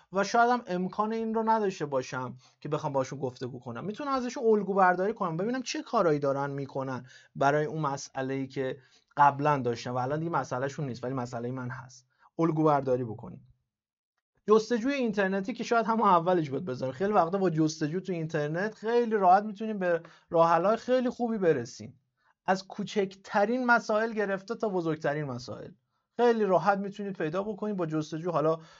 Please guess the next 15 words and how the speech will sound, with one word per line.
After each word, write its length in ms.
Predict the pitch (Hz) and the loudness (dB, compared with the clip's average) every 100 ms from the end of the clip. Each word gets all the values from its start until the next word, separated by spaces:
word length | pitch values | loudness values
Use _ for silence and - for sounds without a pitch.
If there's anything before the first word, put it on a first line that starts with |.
| - | -10
اگر 220 | 143 151 165 | 0 2 2
فارسیش 520 | 165 139 139 170 185 | 4 2 0 -6 -4
نبود، 260 | 165 160 160 | -4 -4 -6
انگلیسیشو 560 | 139 160 127 131 160 | -8 -8 -8 -12 -10
جستجو 400 | 175 156 156 151 | -6 -6 -6 -8
کنید. 260 | - 147 143 | -8 -10 -6
خیلی 180 | 190 214 | -4 0
وقتا 400 | 170 - 220 220 - - _ - | -2 0 -4 -4 -16 -20 _ 0
در 160 | 160 | 0
سایت 340 | 160 185 196 220 | 0 0 0 -2
یوتیوب 720 | 190 170 165 165 190 233 240 _ _ _ _ | -4 -4 -6 -6 -4 -4 -6 _ _ _ _
که 220 | - 175 | -4 -2
منبع 840 | 170 165 165 185 180 160 196 240 | -2 0 0 0 0 4 4 6
عظیمی 680 | 208 190 165 202 233 220 190 | 6 4 2 0 0 0 0
از 440 | 160 165 160 156 | 0 0 0 -4